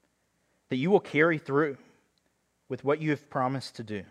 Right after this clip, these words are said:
may we find what it is for us to be faithful as we join you in that work. Give us your grace to trust you in really dark times. Give us hope to believe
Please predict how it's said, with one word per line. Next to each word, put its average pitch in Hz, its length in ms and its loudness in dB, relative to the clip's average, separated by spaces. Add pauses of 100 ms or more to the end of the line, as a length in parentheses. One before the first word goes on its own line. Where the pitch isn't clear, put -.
(1300)
may 135 80 0
we 175 180 0
find 139 480 2
what 127 160 2
it 120 120 -6
is 117 300 0
for 113 220 -2
us 113 220 -2
to 120 100 -14
be 107 160 -8
faithful 104 840 -10
as 98 200 -16
we 101 80 -14
join 104 480 -10
you 92 320 -12 (600)
in 104 140 -10
that 90 180 -10
work. 87 280 -14 (1300)
Give 139 120 0
us 180 200 4
your 135 120 -2
grace 113 440 -2
to - 120 -16
trust - 500 -6
you 120 200 -6 (800)
in 107 160 -8
really 123 280 -2
dark 107 380 -4
times. 95 720 -16 (1400)
Give 139 120 0
us - 180 0
hope 113 460 -2
to - 140 -16
believe 101 460 -10